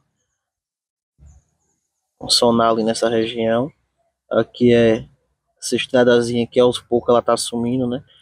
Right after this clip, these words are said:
Isso aqui vai ser questão de tempo, como a gente sempre vem dizendo pra vocês, pra que isso aqui venha afundar, né?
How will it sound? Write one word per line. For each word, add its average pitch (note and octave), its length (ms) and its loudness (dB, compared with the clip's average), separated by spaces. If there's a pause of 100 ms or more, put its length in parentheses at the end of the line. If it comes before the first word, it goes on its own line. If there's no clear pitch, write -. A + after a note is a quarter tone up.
(300)
Isso - 140 -2
aqui A#2+ 180 -2
vai A#2+ 140 4
ser - 160 -2
questão A#2+ 400 -2
de A#2+ 100 0
tempo, B2 360 -2
como A#2+ 180 2
a A#2 60 2
gente A#2 240 -2
sempre B2+ 360 0
vem B2 160 2
dizendo A#2+ 280 0
pra A#2 160 0
vocês, A#2+ 580 -2 (680)
pra A#2+ 140 2
que - 160 -4
isso A#2+ 180 0
aqui A#2+ 260 -2
venha A#2+ 180 4
afundar, A#2 500 0
né? A#2+ 160 -6